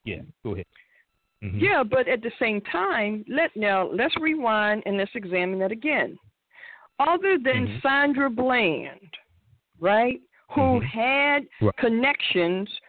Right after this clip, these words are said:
Speaker 2: with organizations, it's, and was in a sorority and so forth and so on. These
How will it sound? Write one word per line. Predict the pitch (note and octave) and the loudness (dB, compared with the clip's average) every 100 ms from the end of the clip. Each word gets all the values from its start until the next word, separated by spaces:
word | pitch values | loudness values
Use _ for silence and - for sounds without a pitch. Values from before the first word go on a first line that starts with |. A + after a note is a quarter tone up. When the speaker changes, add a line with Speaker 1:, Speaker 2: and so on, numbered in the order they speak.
| _ | _
Speaker 2:
with | E3+ G3 - D3+ | 0 0 0 0
organizations, | F3+ G#3 C#4+ C#4+ G#3+ F#3+ - G#3 A3+ D#4 E4 - - - _ _ _ _ - | 2 2 0 0 2 2 0 -2 -2 -4 -8 -12 -16 -20 _ _ _ _ -6
it's, | G3 - G#3 | -6 -2 2
and | G3 | 4
was | F#3+ E3 F#3 | 2 0 0
in | G3+ B3 | 0 2
a | A3+ - | 0 2
sorority | E4+ A3+ F#3+ F#3 F#3 F#3 B3 C4 F#4 - - | 0 2 2 4 2 0 -4 -4 -6 -14 -6
and | A3+ A#3 | -4 0
so | G#3 F#3+ | 2 2
forth | A#3 C4 | 2 0
and | C#4 | -2
so | E4+ C#4+ | 0 2
on. | F3 G2 - _ - - - - | 2 0 -8 _ -20 -20 -10 0
These | B3+ | 0